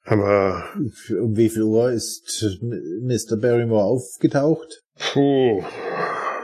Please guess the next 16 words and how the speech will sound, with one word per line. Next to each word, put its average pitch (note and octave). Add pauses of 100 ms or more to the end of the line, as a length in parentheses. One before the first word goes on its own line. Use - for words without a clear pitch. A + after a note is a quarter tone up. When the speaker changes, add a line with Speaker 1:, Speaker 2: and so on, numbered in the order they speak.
(320)
Speaker 1:
Wegen G#2
Sonnenuntergang A2
irgendwann. G#2 (400)
Und G#2 (640)
er A#2
murmelte C3+
irgendwas C#3
von, A2+ (500)
von, -
von B2+
Geld, D3+
das C3
ihm A#2+
zustünde A2
oder G#2+
so. A2